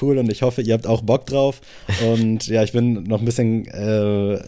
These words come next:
geschmeichelt von den, von den Eingangsworten. Ich hatte jetzt mal ein Wochenende zu Hause in Hamburg und es war weird, also nicht weird, dass ich mich hier nicht wohlfühlen würde,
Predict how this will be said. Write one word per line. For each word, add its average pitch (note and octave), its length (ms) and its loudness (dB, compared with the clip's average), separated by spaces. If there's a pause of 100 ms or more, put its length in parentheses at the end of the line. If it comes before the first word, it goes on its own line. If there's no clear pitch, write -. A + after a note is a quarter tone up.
(280)
geschmeichelt G#2+ 560 0
von G2+ 120 0
den, G2+ 280 0
von - 100 -2
den G2 140 2
Eingangsworten. G#2+ 720 0 (440)
Ich A#2 160 -2
hatte C#3+ 140 2
jetzt E3 160 0
mal D3 100 2
ein A#2+ 80 0
Wochenende C#3 380 0
zu A2+ 180 -2
Hause C#3+ 300 0
in A2 120 0
Hamburg B2+ 480 0
und A#2 520 -2 (560)
es A2+ 260 0
war B2 540 0 (560)
weird, B2+ 1040 0
also A#2+ 200 0
nicht B2 180 2 (140)
weird, C#3 180 4
dass A#2 120 2
ich D#4+ 60 2
mich - 120 0
hier - 100 4
nicht G#2+ 220 -2
wohlfühlen G3+ 360 2
würde, A#2+ 340 2